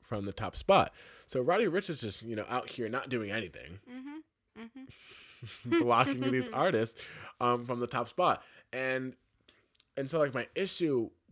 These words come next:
Speaker 1: with, like, Billboard and streaming, and I really hope they really consider looking into changing the rules. I think streaming just has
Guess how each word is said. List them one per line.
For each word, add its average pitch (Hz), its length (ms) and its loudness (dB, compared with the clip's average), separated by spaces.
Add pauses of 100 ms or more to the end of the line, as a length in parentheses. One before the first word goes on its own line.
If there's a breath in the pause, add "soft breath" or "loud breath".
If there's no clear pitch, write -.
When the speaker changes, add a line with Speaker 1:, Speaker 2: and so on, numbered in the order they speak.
Speaker 1:
with, 113 200 -2
like, 98 140 -6 (160)
Billboard 135 640 0
and 107 200 -4
streaming, 127 540 -4
and 113 80 -2
I 104 40 -2
really 117 500 -2
hope 139 340 -2
they 113 200 -2 (140)
really 117 220 -4
consider 110 420 -6
looking 101 280 -8
into 95 380 -4 (460 soft breath)
changing 110 580 0
the 104 160 -4
rules. 101 640 -2 (520 soft breath)
I 123 100 4
think 147 220 -2
streaming 131 400 -2
just 107 120 -10
has 104 180 -8